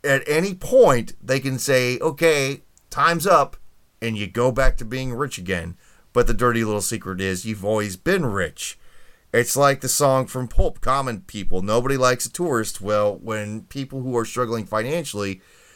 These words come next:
or are about, uh, five or six, seven, eight, ten brackets below you in the tax bracket, they're seeing you do this. They're just thinking, "Man, what, what a bunch of pompous assholes."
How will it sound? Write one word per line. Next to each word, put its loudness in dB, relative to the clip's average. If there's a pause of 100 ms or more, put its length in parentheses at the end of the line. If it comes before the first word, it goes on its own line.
(280)
or 4
are 8
about, 2
uh, 0
five 0
or -4
six, 0
seven, -2
eight, -6
ten -4 (540)
brackets 0
below 4
you -4
in -4
the 0
tax -2
bracket, -4
they're -2
seeing -2
you -2
do -2
this. -4
They're -6
just -6
thinking, -6
"Man, -8
what, -12 (340)
what -4
a -2
bunch 4
of 2
pompous -8
assholes." -2